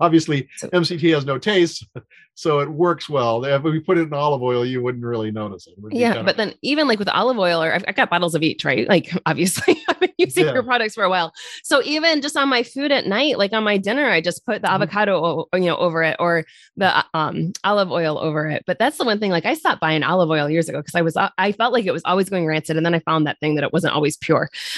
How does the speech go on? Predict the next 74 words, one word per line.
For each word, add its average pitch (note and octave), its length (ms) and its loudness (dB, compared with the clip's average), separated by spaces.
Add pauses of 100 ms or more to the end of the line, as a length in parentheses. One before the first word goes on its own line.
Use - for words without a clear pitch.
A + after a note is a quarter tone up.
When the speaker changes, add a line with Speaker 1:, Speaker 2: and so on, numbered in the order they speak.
(120)
Speaker 2:
And G3 100 2
Speaker 1:
Yeah. - 60 0
Speaker 2:
so, F3+ 260 2 (400)
like, G3+ 260 2
that's G#3+ 240 0
why A#3 120 2
I G3 60 0
love, F3 220 2
like, D#3+ 240 -2 (120)
your G#3+ 380 2
olive F#3 280 0
oil E3+ 340 2
actually E3+ 440 0
is D#3+ 100 -2
olive D#3+ 240 -2
oil, D#3+ 200 2
and D3+ 120 -2
you D#3 60 -2
can E3 100 -2
tell F#3+ 300 -2
that D#3 100 2
it's D3+ 100 -4
olive D#3 220 0
oil. D#3 180 -2
It's - 100 -6
not F3 120 0
like F3+ 140 0
the E3 100 2
rancid F#3+ 360 0
olive E3 260 2
oil D#3+ 160 0
that D3+ 100 -6
you're D#3+ 100 -6
buying E3 240 0
off D#3 120 4
the - 80 -6
shelf. D3+ 300 0
It's - 180 -4
not E3 160 2
that. D#3 160 2
Like, E3 160 -4
you D3+ 60 2
can D3+ 100 2
tell E3 240 0
that D3+ 100 2
it's D3 120 0
actually D3+ 280 -2
pure - 320 -2
olive - 200 0
oil. B2+ 200 -2 (160)
Speaker 1:
Oh, A3 60 -2
yeah, G#3 160 2
yeah, D3+ 160 0
'cause D3 140 -2
Speaker 2:
So D#3 40 -4
Speaker 1:
we F#3+ 80 4
get F3+ 120 2
it D3+ 100 -4
right D3+ 200 0
from E3+ 100 -6
the D3+ 60 -4
farm. C#3 220 0
Speaker 2:
Yeah. C#4 80 4
Speaker 1:
And D3+ 100 -4
then D#3 120 -2
actually F#3 320 0
C F#3+ 180 0
sixty F3+ 360 0
prevents C3 400 -2
rancidity A#2 540 -2
in G#2 100 -4
the A#2 40 -6
oils B2 320 -2
anyway. E3+ 220 -2